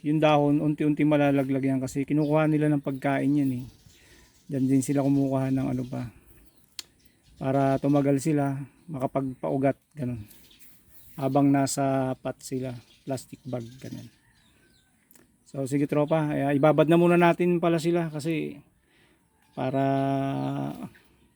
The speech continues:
mamaya pwede na nating itanim. O, sige po. So, yan mga tropa pits, ano na siya.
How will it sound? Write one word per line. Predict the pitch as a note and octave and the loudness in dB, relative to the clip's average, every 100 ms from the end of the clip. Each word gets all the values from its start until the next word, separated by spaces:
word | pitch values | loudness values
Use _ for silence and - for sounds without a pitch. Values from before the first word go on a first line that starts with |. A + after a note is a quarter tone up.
| _ _ - - _ - - | _ _ -20 -20 _ -20 -12
mamaya | D3 C#3+ D#3+ D3+ - | -2 2 4 4 2
pwede | D3+ C#3+ D3 | 0 2 2
na | |
nating | D3 C#3 C#3+ C#3 | 0 -2 -2 -4
itanim. | C#3 C3+ C3+ A#2+ _ _ _ _ _ - _ D3+ | -2 -2 -2 -6 _ _ _ _ _ -20 _ -16
O, | |
sige | B2 B2+ C3+ | -10 -6 -4
po. | C#3+ - _ - _ - - - _ _ _ _ _ _ _ _ _ _ _ | -4 -10 _ -20 _ -20 -20 -20 _ _ _ _ _ _ _ _ _ _ _
So, | C#3+ C3 | -16 -12
yan | C3+ C3 | -12 -14
mga | C3 C3 B2+ B2+ B2+ C3 C3 - _ _ _ _ _ _ _ - - - - - | -16 -16 -18 -18 -18 -18 -18 -20 _ _ _ _ _ _ _ -20 -20 -20 -20 -20
tropa | B2+ B2 | -18 -16
pits, | C3 D#3+ E3 - | -18 -18 -20 -20
ano | D3 C3+ C3+ | -18 -16 -14
na | C3+ | -14
siya. | D#3 E3 | -14 -14